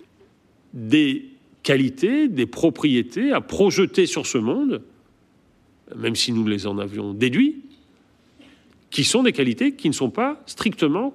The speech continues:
contenues dans les objets sur lesquels nous les trouvons ? Je ne rentre pas dans l'autre exemple, mais vous voyez bien pourquoi,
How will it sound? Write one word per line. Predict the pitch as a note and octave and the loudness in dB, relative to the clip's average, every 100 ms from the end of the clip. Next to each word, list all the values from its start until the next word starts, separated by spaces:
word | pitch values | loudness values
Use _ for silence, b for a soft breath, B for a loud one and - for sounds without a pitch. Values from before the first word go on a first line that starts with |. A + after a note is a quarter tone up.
| - | -4
contenues | A3 F#3 D3+ D#3 C#4 - | -2 2 2 2 0 0
dans | F3 | 2
les | E3+ C3 | 2 0
objets | A#2 F3+ | -2 -4
sur | C4+ F3 | -4 -2
lesquels | C3 - A3+ C#4 - - | -2 -2 -4 -6 -8 -2
nous | E3+ | 0
les | F#3 | 0
trouvons ? | - A2+ - _ _ B B B B _ _ _ - _ - b b b b b b b b b _ _ _ - | -4 -10 -14 _ _ B B B B _ _ _ -20 _ -20 b b b b b b b b b _ _ _ -2
Je | G2+ F3 | 2 4
ne | |
rentre | D3+ D#3+ - D#3 | 4 2 2 2
pas | F3 D#3 | 4 2
dans | C3+ | 2
l'autre | B2 - | 0 0
exemple, | C3 B2 C4+ D#4 - A2+ | 0 2 2 0 -2 -2
mais | A2 A2 | 0 0
vous | G#2+ A#2+ | -2 -2
voyez | A2+ A#2 A#2 | 0 2 0
bien | A2 C#3+ B2+ | 0 0 -2
pourquoi, | - G#2+ - B2+ A#2 A2 | -6 -14 -4 0 0 -2